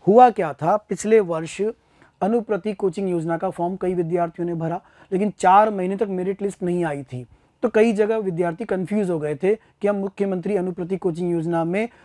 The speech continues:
हमारा नंबर आया या नहीं आया, और इसी वजह से कई संस्थानों ने फीस भी ले ली थी। आप ध्यान रखिएगा,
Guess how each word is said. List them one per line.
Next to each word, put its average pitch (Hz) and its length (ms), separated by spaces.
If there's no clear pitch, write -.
हमारा 175 280
नंबर 175 280
आया 180 580
या 180 120
नहीं 175 240
आया, 165 360
और 185 240
इसी 233 220
वजह 202 220
से 214 140
कई 226 260
संस्थानों 185 540
ने 214 120
फीस 202 340
भी 190 180
ले 175 160
ली 165 140
थी। 165 260
आप 170 140
ध्यान 185 340
रखिएगा, 175 500